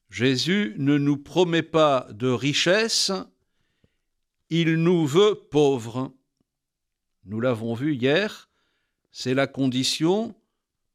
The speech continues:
pour être comblé. La dureté de l'expression de l'évangile d'aujourd'hui peut heurter, d'autant plus qu'elle est utilisée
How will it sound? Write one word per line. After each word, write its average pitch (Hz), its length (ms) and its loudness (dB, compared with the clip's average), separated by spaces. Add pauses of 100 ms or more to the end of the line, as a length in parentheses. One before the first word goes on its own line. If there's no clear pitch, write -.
(180)
pour 139 240 2
être 175 300 2
comblé. 131 760 0 (2750)
La 123 160 0
dureté 143 800 0 (440)
de 123 140 -4
l'expression 143 880 -2
de 143 100 0
l'évangile 135 600 -2
d'aujourd'hui 135 800 -2 (680)
peut 180 400 2
heurter, 139 680 -2 (1500)
d'autant 113 320 -6
plus 175 240 -2
qu'elle 127 200 0
est 127 160 -2
utilisée 123 720 -4